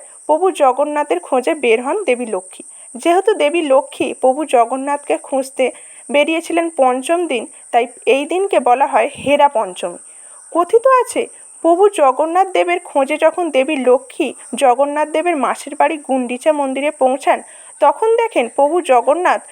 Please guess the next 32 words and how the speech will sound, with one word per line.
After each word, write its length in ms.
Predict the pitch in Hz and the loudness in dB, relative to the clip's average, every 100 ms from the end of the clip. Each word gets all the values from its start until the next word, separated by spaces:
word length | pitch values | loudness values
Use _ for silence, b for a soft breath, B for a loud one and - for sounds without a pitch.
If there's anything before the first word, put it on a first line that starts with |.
| B - | B -14
সুভদ্রার 540 | - 311 370 370 381 370 370 | -6 -2 0 2 0 0 -2
সঙ্গে 220 | 285 339 294 | 0 0 0
বসে 200 | 269 415 330 | 0 0 -2
মিষ্টি 280 | 262 - 196 | -2 -4 -2
খাচ্ছেন। 400 | 170 - - - B B B - | -2 -4 -8 -12 B B B -2
তখন 240 | 330 415 392 | 0 0 0
তাড়াহুড়ো 500 | 247 240 269 294 339 349 | 0 2 0 0 -2 0
করে 160 | 381 247 226 | 2 0 0
গুন্ডিচা 420 | 269 269 285 349 330 | -2 0 -2 -2 0
মন্দিরে 380 | 254 240 254 349 | 0 -2 -4 -4
ঢুকতে 280 | 254 226 226 | -4 -6 -2
যান 160 | 220 311 330 | 2 2 2
দেবী 180 | 247 254 202 | -2 -2 -6
লক্ষ্মী। 300 | 175 - - B B B B B - | -8 -12 -20 B B B B B -2
সেই 220 | 370 427 - | 2 2 4
সময় 260 | 523 523 415 | 0 0 -2
নিরাপত্তারক্ষীরা 960 | 320 311 311 339 339 415 415 - - 247 240 254 | 0 0 2 0 2 0 0 -2 0 0 0 -2
মন্দিরের 400 | 262 269 330 285 | -2 -2 -2 2
দরজা 340 | 240 226 302 311 254 | 2 2 2 2 2
বন্ধ 200 | 220 208 180 | 0 -2 -4
করে 140 | 185 - | -6 -8
দেন। 120 | - B B B B B 294 | -12 B B B B B -2
এর 100 | 415 - | 0 2
ফলে 200 | 453 453 320 | 2 2 0
দেবী 200 | 311 339 269 | -2 0 2
লক্ষ্মী 360 | 285 - - 370 | 0 0 0 4
আর 140 | 269 233 | 4 2
গুন্ডিচা 440 | 254 269 277 285 339 | -2 -2 -4 -2 0
মন্দিরে 420 | 285 285 294 320 247 | 0 -4 -4 -4 -4
ঢুকতে 280 | 247 - 226 | -8 -4 -2
পারেননি। 440 | 160 156 165 - _ B B B | 0 -2 -6 -12 _ B B B
এই 180 | - 403 | -2 0